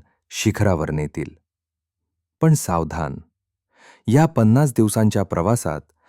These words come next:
जर तुम्ही ही एक चूक केली, तर नशिबात आलेली लक्ष्मी सुद्धा पाठ फिरवेल. ती चूक कोणती?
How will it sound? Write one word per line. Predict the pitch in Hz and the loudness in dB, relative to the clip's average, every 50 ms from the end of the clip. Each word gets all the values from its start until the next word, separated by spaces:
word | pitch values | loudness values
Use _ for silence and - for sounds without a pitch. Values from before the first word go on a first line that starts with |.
| _ _ _ _ - | _ _ _ _ -4
जर | 101 101 143 160 147 - | 2 4 4 4 4 4
तुम्ही | 147 139 139 143 156 147 127 | 4 4 4 6 4 2 2
ही | - - 113 131 151 | 0 0 0 2 2
एक | 143 123 123 - | 0 -2 -6 -8
चूक | - - 107 95 - - | -4 -4 -4 -4 -4 -4
केली, | - 98 110 98 80 69 67 _ _ _ _ _ _ _ _ _ _ _ _ _ - | -6 -4 -4 -4 -6 -8 -10 _ _ _ _ _ _ _ _ _ _ _ _ _ -2
तर | 87 78 | -2 -2
नशिबात | 73 76 80 82 - - 117 107 113 82 - 98 | 0 -2 -2 -2 0 0 0 0 0 0 0 -2
आलेली | 90 92 90 85 82 78 71 | -2 -2 -2 -2 -2 -2 -4
लक्ष्मी | 73 78 - - - 107 104 90 78 | -4 -6 -6 -4 -2 0 0 0 0
सुद्धा | - - 85 76 76 82 80 73 69 - _ _ _ _ _ _ - | -2 -6 -8 -6 -8 -8 -8 -8 -10 -12 _ _ _ _ _ _ -4
पाठ | 90 85 80 - | -2 -2 -2 -4
फिरवेल. | - - 110 - - - 71 67 64 - _ _ _ _ _ _ _ _ _ _ _ _ _ _ _ _ _ _ _ _ | -6 -6 -6 -6 -6 -6 -10 -10 -12 -16 _ _ _ _ _ _ _ _ _ _ _ _ _ _ _ _ _ _ _ _
ती | - 92 85 | -2 -2 -2
चूक | 82 - - 87 82 - | -2 -2 -2 -2 -2 -2
कोणती? | - - 87 87 85 - 101 113 | -2 -2 0 0 0 -2 -4 -8